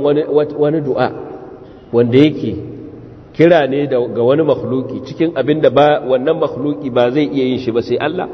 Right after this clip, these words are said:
to wannan shirka ce. Kuma za mu ga da dama daga cikin wannan al'umma ta faɗa cikin irin wannan shirka.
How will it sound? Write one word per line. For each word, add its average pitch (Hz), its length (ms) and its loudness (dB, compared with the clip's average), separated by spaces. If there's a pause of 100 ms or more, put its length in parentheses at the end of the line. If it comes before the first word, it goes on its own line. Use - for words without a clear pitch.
(560)
to 117 80 -4
wannan 123 280 2
shirka 117 380 0
ce. - 180 -8 (440)
Kuma 123 160 2
za 151 140 4
mu 135 120 -4
ga 135 100 0
da 120 120 -2
dama 139 320 2
daga 117 240 -4
cikin 143 180 -6
wannan 143 380 -4
al'umma 143 480 -2 (420)
ta 135 160 2
faɗa 127 340 -2
cikin 123 220 -8
irin 131 180 2
wannan 101 240 -2
shirka. 107 320 -2